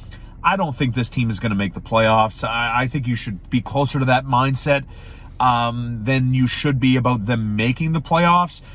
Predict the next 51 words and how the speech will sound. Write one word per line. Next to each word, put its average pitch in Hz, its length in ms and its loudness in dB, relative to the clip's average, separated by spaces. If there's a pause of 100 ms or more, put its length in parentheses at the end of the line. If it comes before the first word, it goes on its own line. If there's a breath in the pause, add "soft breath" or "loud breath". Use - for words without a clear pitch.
(160 loud breath)
at 143 200 0
three 143 360 0
thirteen 147 540 -4
and 135 160 0
one 143 420 2
after 135 300 -2
fourteen 135 560 -2
games, 131 300 0
which 135 180 -4
reminds 190 340 0
me 170 100 2
of 139 60 0
a 139 60 2
text 143 300 -4
message 123 260 -4
I 120 60 0
got 123 180 2
from 120 140 -4
a 104 60 -2
friend 127 200 -4
of 123 40 -2
mine 113 140 0
the 110 80 -4
other 101 120 -4
day 107 280 0 (460 loud breath)
about, 127 460 2 (120)
you 143 100 0
know, 131 180 4 (540)
when 185 180 2
Carey 226 240 0
Price 160 260 0
comes 135 240 -2
back, 85 300 0
right? 107 120 0
If 131 60 2
he 123 60 0
comes 135 220 -2
back 123 240 2
this 120 160 -6
season, 120 460 -2 (320 loud breath)
you 117 60 -6
know, 127 160 4
is 131 100 0
there 127 140 2
a 117 60 0
chance 143 400 -4
that 101 160 -6
he's 131 180 -2
gonna 120 200 0
lead 139 360 0
them 143 300 0